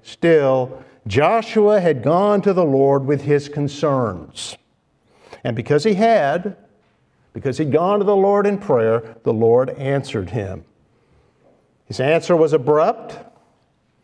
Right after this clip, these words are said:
but gave correction. Verse ten, the Lord said to Joshua, "Rise up. Why is it that you have fallen on your face?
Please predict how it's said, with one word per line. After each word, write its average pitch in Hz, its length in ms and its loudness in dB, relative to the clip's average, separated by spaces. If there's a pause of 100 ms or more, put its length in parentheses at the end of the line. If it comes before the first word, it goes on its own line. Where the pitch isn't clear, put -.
(400)
but 113 160 -4
gave 143 300 0
correction. 180 840 0 (1300)
Verse 143 280 0
ten, 185 640 -2 (1400)
the 110 80 -4
Lord 165 280 2
said 180 260 2
to 160 80 2
Joshua, 170 760 2 (1400)
"Rise 175 400 2
up. 220 480 0 (840)
Why 151 260 2
is 214 220 2
it 175 140 -2
that 151 220 -4
you 170 140 0
have 143 200 0
fallen 185 480 0
on 185 200 0
your 175 100 0
face? 214 720 -4